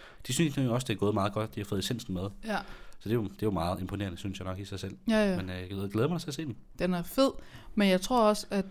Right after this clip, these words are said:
Speaker 2: jeg kunne forstå lidt, at det var taget udgangspunkt i en rigtig historie i Danmark.
Speaker 1: Ja, det har jeg vist
Speaker 2: Øh,
Speaker 1: også lidt,
Speaker 2: ikke,
Speaker 1: ja.
Speaker 2: altså, ikke, jeg tror ikke, mordet er decideret, men sådan meget af det, de fortæller om i flashbacksene nu,
Speaker 1: Mm.
Speaker 2: siger det meget sådan, for ikke at
Speaker 1: Ja,
Speaker 2: spoil
Speaker 1: ja,
Speaker 2: for meget.
Speaker 1: overordnet tema, ja.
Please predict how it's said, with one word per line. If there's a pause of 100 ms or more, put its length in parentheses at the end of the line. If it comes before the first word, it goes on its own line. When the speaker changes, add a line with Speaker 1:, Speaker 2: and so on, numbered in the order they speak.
(160)
Speaker 2:
jeg (160)
kunne
forstå
lidt,
at
det
var (540)
taget
udgangspunkt
i
en
rigtig
historie
i
Danmark. (520)
Speaker 1:
Ja,
det
har
jeg
vist
Speaker 2:
Øh,
Speaker 1:
også
lidt,
Speaker 2:
ikke,
Speaker 1:
ja.
Speaker 2:
altså,
ikke,
jeg
tror
ikke,
mordet
er
decideret,
men
sådan
meget
af
det,
de
fortæller
om
i
flashbacksene
nu,
Speaker 1:
Mm.
Speaker 2:
siger
det
meget
sådan,
for
ikke
at (420)
Speaker 1:
Ja,
Speaker 2:
spoil
Speaker 1:
ja,
Speaker 2:
for
meget.
Speaker 1:
overordnet
tema,
ja.